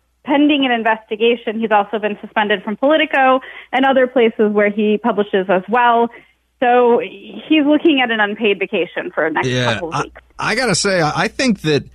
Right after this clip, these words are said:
Speaker 2: it's been a little surprising that you've had so many of these stories come out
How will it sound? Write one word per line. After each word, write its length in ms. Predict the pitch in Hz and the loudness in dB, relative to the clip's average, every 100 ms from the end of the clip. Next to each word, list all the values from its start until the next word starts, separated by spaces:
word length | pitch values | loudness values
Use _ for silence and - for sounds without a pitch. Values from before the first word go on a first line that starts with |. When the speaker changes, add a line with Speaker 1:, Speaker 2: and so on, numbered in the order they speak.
| _ _ _ - | _ _ _ -6
Speaker 2:
it's 200 | 165 147 | -4 -4
been 220 | - 202 | -2 0
a 60 | 170 | 2
little 340 | 165 247 277 | 2 2 2
surprising 880 | - 151 - 147 139 135 117 117 107 | 0 -4 -2 0 0 0 0 -2 -2
that 180 | 95 113 | -2 -2
you've 160 | 120 104 | -2 -4
had 280 | 123 117 98 | -4 -4 -4
so 280 | - 165 | -2 0
many 300 | 151 139 139 | 2 0 0
of 180 | 127 101 | -2 -2
these 600 | 101 117 113 110 98 - - _ _ _ - | -2 -2 0 -2 -4 -8 -12 _ _ _ -12
stories 680 | - 156 151 143 127 120 - | -4 0 2 4 2 0 -2
come 320 | - 131 123 | -2 0 0
out 380 | 120 107 95 | 0 0 -2